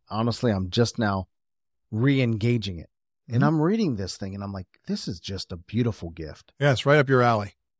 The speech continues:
Speaker 1: It's a beautiful
Speaker 2: <laughs>
Speaker 1: gift to me, and it's a beautiful gift for me to give back to her,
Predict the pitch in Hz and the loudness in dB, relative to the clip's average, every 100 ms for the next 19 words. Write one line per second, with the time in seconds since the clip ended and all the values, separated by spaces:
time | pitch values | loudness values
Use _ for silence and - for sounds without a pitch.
0 | _ _ - 135 135 151 233 269 269 170 | _ _ -6 0 0 2 2 4 2 4
1 | 170 160 - 120 _ - 135 120 139 233 | 6 4 0 -14 _ -4 0 2 2 2
2 | 294 - _ _ _ _ _ - 156 143 | -2 -6 _ _ _ _ _ 2 2 2
3 | 113 104 190 220 190 208 165 170 - - | -2 0 6 6 4 -4 2 2 2 -2
4 | 143 131 131 120 110 - 107 104 - 87 | 2 4 4 2 0 2 0 0 -8 -8
5 | 92 80 | -8 -10